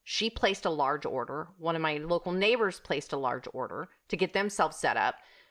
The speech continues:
One of the things was that that local restaurant did have the ability to be open. They had a water filter, they had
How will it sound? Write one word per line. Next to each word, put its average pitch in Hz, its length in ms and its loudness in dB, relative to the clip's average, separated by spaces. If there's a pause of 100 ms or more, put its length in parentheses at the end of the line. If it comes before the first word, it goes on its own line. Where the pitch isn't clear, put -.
(200)
One 202 220 4
of 277 80 0
the 226 80 4
things 170 300 -2
was 156 200 4
that 160 180 0
that 170 180 10
local 165 240 0
restaurant 160 720 2
did 208 200 4
have 196 460 4
the 160 100 -2
ability 165 400 0
to 143 80 -2
be 143 220 -8
open. 175 600 0
They 147 100 -2
had 143 240 4 (220)
a 143 80 -4
water 156 300 4
filter, 262 580 2 (200)
they 139 120 0
had 139 480 2